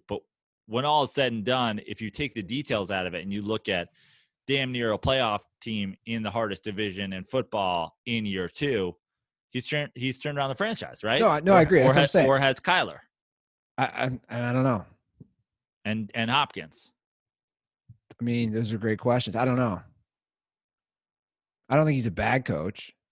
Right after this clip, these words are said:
Speaker 2: but
Speaker 1: I think it's certainly up in the air right now.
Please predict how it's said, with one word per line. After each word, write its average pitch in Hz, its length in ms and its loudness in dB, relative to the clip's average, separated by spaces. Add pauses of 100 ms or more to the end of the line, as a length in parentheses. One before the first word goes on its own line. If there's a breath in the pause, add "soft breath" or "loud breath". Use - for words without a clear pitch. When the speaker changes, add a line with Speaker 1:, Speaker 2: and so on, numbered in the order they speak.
(720)
Speaker 2:
but 110 320 2 (420)
Speaker 1:
I 131 80 2
think 131 160 -4
it's 117 140 -8
certainly 107 640 -4 (1200)
up 117 160 -4
in 101 60 -8
the 104 140 -6
air 92 120 -6
right 80 200 -10
now. 67 80 -20